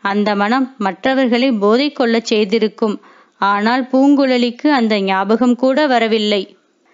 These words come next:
கரையோடு காலடி சப்தம் கேளாதபடி மெல்ல மெல்ல நடந்து போனாள். அவள் செவிகள் வெகு கவனமாக உற்று கேட்டுக்கொண்டிருந்தன. காட்டுப் பிரதேசத்தில் இரவில் எத்தனையோ விதவிதமான சப்தங்கள் கேட்கும் அல்லவா?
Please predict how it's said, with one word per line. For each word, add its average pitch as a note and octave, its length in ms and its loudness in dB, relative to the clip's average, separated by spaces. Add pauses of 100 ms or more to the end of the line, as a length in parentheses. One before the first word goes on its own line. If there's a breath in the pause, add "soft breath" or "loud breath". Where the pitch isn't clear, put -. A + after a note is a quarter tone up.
(460 soft breath)
கரையோடு B3 540 0
காலடி C4 420 0
சப்தம் B3 460 -2
கேளாதபடி A3+ 840 -2
மெல்ல G#3+ 340 0
மெல்ல A3 300 0
நடந்து A#3 400 0
போனாள். G#3+ 480 -2 (400 loud breath)
அவள் G#3 280 0
செவிகள் A3 560 0
வெகு G3+ 360 0
கவனமாக A3+ 680 0
உற்று B3+ 380 0
கேட்டுக்கொண்டிருந்தன. G#3+ 1040 0 (460 soft breath)
காட்டுப் B3 460 -2
பிரதேசத்தில் B3 720 -2
இரவில் A3 520 0
எத்தனையோ A3 640 0
விதவிதமான A#3 800 0
சப்தங்கள் B3+ 540 -2
கேட்கும் A#3 420 -2
அல்லவா? A#3 560 0